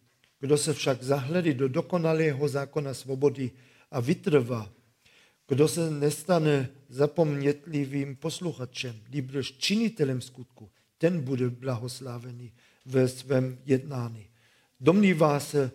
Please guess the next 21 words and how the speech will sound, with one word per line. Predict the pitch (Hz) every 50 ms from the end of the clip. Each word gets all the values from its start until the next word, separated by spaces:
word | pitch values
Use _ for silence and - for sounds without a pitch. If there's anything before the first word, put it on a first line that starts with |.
| - - _ _ _ _
domnívá-li | - 147 165 170 165 151 143 139 135 135 139 131
se | 127 - 151 135
někdo, | 131 131 135 131 131 - - 151 127 120 - - - _ - - _ _ _ _ _
že | - 120 135 135
je | 131 131 120
zbožný | 113 123 120 151 160 160 151 156 151 135 117 101 - - _ _ _ _ _ _ _ _ _ -
a | - -
přitom | - - 160 151 - - 151 139
nedrží | 139 143 143 135 139 143 143 147 139 147 143
na | 135 131 131
ústě | - 175 175 151 - - - 165 147
svůj | - - 139 143 135
jazyk, | 131 135 139 135 147 156 156 - - _ _ _ _ _ _
klame | - 135 131 135 147 160 156 156
své | 151 - 135 147 147
srdce. | 131 - - 147 139 143 143 143 - - - 127 104 - _ _ _ _ _ _ _ _ _ _ _ _ _ -
Jeho | 139 135 135 131
zbožnost | 120 120 117 139 143 139 117 147 147 147 139 - - -
je | 139 131
mána. | 131 127 123 123 120 117 117 110 98 - _ _ _ _ _ _ _ _ _ _ -
Zbožnost | 127 123 120 139 156 165 156 147 165 175 170 170 165 156 - - - _ _ _ _ -